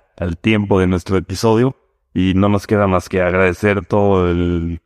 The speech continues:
conocimiento que nos acaba de compartir, doctor, y de verdad estamos muy honrados de tenerlo acá en este espacio.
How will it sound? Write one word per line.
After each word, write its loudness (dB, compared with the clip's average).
conocimiento 0
que 0
nos 0
acaba 0
de 0
compartir, 0
doctor, 2
y 2
de 2
verdad 2
estamos -2
muy 2
honrados 2
de 0
tenerlo 0
acá 0
en 0
este -4
espacio. -6